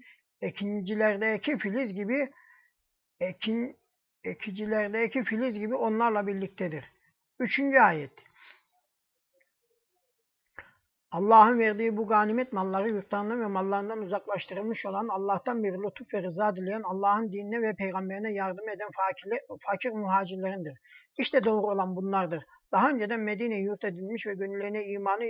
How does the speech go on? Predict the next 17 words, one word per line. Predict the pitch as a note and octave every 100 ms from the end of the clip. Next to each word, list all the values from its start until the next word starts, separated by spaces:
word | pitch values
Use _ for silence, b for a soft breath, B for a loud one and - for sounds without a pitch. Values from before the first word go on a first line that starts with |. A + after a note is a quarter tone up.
| A3
imanı | - G3 G3+ A3+ A3+ A#3+ _ _ - G#3 B3+
yerleştirmiş | G#3+ G3+ G3+ F#3 - A3 -
olan | G3+ G3
kimseler | F#3 F#3+ F3+ A3 B3+ b b b -
kendilerine | G3+ G3+ G3+ G3+ G3+ G3+ _ _ _ _ -
göç | E3+ D3+ A#3 B3 -
edip | - G3 F#3 -
gelenleri | - G3 G3 F#3+ G3
severler | F3 F#3+ F#3+ A3 B3+
ve | G#3+
onlara | G3 G3 G3 A3+
verilenlerden | G3+ G3 G3+ G3 G3 G#3 A#3+
dolayı | G#3 G3+ A#3+
işlerinde | - - G3+ A3+ G#3+
bir | G3+
rahatsızlık | G3 F#3+ - A3 A#3+
hissetmezler. | G#3+ G#3 G#3 G#3+ G3+ G#3+